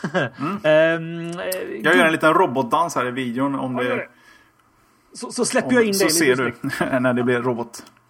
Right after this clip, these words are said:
Speaker 1: Vi, vi får ju ursäkta naturligtvis att det krånglar lite med Skype. Någonting har hänt. Vi ska försöka lösa detta på något vänster. Så ni får överleva när det, det är inte eran enhet det är fel på. Det är mig det är fel på, kan man säga.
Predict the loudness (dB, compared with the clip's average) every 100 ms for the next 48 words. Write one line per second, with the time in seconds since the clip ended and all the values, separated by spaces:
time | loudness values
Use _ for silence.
0 | _ -20 -14 -6 -2 -2 2 2 2 -2
1 | -2 -4 -2 -2 0 -2 -2 -4 -4 -6
2 | -4 -4 -2 -2 -2 -4 -8 -4 -2 -2
3 | -4 -2 -2 0 -2 0 2 2 -2 -4
4 | -8 -4 -4 -2 -2 -2 -4 -6 -6 -6
5 | -6 -6 -4 -6 -8 -6 -6 -8 -18 -4
6 | 0 4 6 6 4 4 4 0 0 0
7 | -2 0 0 2 2 4 4 0 0 -4
8 | -2 -4 -2 -4 -4 -8 -6 -4 -4 -4
9 | -4 -4 -6 -8 -12 -14 -12 -12